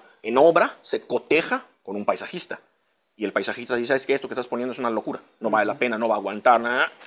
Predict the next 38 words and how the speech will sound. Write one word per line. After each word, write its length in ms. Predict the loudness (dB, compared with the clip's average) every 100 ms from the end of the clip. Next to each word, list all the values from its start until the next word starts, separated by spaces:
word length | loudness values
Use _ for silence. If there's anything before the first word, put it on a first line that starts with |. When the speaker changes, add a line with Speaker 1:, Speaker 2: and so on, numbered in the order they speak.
| -20 _
Speaker 1:
y 80 | -4
nos 120 | -4
ayudan 380 | -4 -2 -2 -2
a 80 | -6
mejorar 400 | -10 -10 -10 -10
los 120 | -12
proyectos. 440 | -10 -10 -12 -20 _
Lo 100 | 0
mismo 140 | 4
pasa 140 | 4 4
con 80 | 2
iluminación. 480 | 2 0 0 -2 -4 -20 -20 -18 -4
Nosotros 260 | -4 0
hacemos 160 | 2 2
los 120 | 0
diseños 340 | -2 -4 -2
de 60 | -4
iluminación, 480 | -6 -8 -6 -6 -4
pero 140 | -6
mejor 180 | -4 -4
se 60 | -4
lo 100 | 2
paso 220 | 2 2
a 40 |
un 240 | -4 -4 -6 _
especialista 600 | -8 -4 -2 0 0 0
en 60 | -2
iluminación 540 | -2 -2 0 0 0 -4 -20 _
que 60 |
me 120 | -2 -2
dice, 120 | 4
"Está 180 | 4 6
padre 280 | 6 8
esto, 160 | 4 0
pero 120 | -2
no 200 | -2 -4
se 100 | -6
puede, 180 | -12 -16